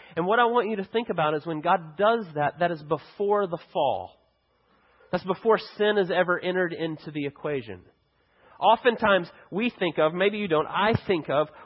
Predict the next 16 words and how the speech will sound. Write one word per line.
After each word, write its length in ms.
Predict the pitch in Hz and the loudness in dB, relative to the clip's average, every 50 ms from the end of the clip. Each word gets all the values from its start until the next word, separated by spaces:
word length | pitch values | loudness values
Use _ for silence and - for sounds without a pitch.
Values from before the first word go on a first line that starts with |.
| - | -14
work 480 | - 151 156 180 196 208 202 180 - - - | -6 -2 2 2 4 4 2 0 -4 -8 -6
as 160 | 156 165 147 | -6 -4 -2
a 80 | 165 160 | -2 -2
responsibility 1300 | 151 147 151 147 - - - - - 185 180 180 185 - - - 165 151 170 175 180 175 170 170 160 151 | -2 -2 -4 -4 -6 -10 -10 -4 0 0 2 2 0 -2 -6 -10 -8 -4 -2 -2 0 0 0 0 -2 0
or 140 | 147 151 | 0 0
a 140 | 147 139 - - | -2 -2 -4 -6
thing 200 | 196 185 185 185 | -4 -2 -2 -2
that 120 | 175 - | -2 -4
we 120 | 156 160 156 | -2 -4 -2
now 320 | 151 156 160 165 170 165 | -2 0 0 0 0 0
have 280 | 156 170 160 151 - - | -2 -2 -4 -6 -6 -8
to 80 | - 147 | -12 -10
do 180 | 135 147 147 | -6 -6 -6
because 400 | 139 131 127 - - 151 139 123 | -6 -8 -10 -8 -6 -6 -4 -4
of 80 | 120 107 - - | -6 -10 -12 -12
sin. 220 | - 98 87 85 | -12 -12 -12 -12